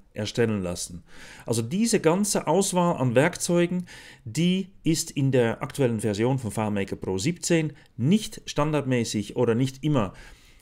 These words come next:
sichtbar. Man kann diese Sichtbarkeit ein- oder ausschalten und wer also diese Werkzeuge nicht sofort sieht unter FileMaker Pro siebzehn, die kann sie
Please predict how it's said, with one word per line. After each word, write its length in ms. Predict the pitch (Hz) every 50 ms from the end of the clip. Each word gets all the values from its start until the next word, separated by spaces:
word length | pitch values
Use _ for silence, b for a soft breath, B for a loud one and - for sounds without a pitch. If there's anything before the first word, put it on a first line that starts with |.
| B B - -
sichtbar. 520 | 107 101 156 214 - - - - 208 196
Man 160 | 185 180 151
kann 340 | - 151 139 135 131 123 - - -
diese 460 | - 131 127 117 120 117 113 - -
Sichtbarkeit 680 | 101 139 170 165 - 151 135 - 123 113 110 104 - -
ein- 240 | - 131 139 147 117
oder 360 | 85 110 104 98 - - -
ausschalten 720 | 147 185 185 - - 180 165 160 160 160 - 160 160 156 B B B B B B B B
und 340 | - 131 131 123 127 - -
wer 220 | 113 117 139 151 143
also 160 | 139 127 131
diese 300 | 123 135 139 - 165 113
Werkzeuge 560 | 131 139 147 147 - - 131 123 117 - 113
nicht 180 | 123 131 131 -
sofort 460 | - 107 - - 104 101 - - -
sieht 380 | - 104 92 117 156 180 202 -
unter 180 | 190 170 160
FileMaker 400 | 160 - 160 156 156 151 147 -
Pro 340 | - - 127 120 117 104 - -
siebzehn, 640 | - 101 139 175 175 - - 160 151 143 143 147 B B B B B B B B -
die 80 | 131
kann 240 | 131 - 139 135 123
sie 280 | 107 113 107 98 -